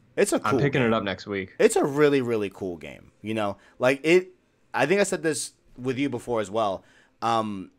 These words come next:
Speaker 1: Control, like, reminds me so much of Infamous. As you rank up
Speaker 2: Yeah, that's
Speaker 1: and as you get more abilities, like, it is some Infamous ass shit.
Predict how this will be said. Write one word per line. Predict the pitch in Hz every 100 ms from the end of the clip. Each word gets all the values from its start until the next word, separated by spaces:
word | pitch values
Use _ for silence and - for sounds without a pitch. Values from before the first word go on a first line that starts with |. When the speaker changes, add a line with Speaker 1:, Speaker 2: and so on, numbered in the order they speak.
| _ _
Speaker 1:
Control, | - 151 180 233 254
like, | 202 156 - _ _
reminds | - 127 156 160 151 147 151
me | 131
so | 123 131
much | 120 107
of |
Infamous. | 104 104 87 76 65 - _ _ _ 117
As | 127 135
you | 143 151 139 -
rank | 104 120 123
up | 107 143 - _ -
Speaker 2:
Yeah, | 95 95 -
that's | - -
Speaker 1:
and | 127
as | 127 131
you | 139
get | 139
more | 120 123
abilities, | 113 113 123 139
like, | 123 101
it | 135 196
is | 208 - - _ _ -
some | - 127
Infamous | 131 123 113 104
ass | 95 85
shit. | - 78 60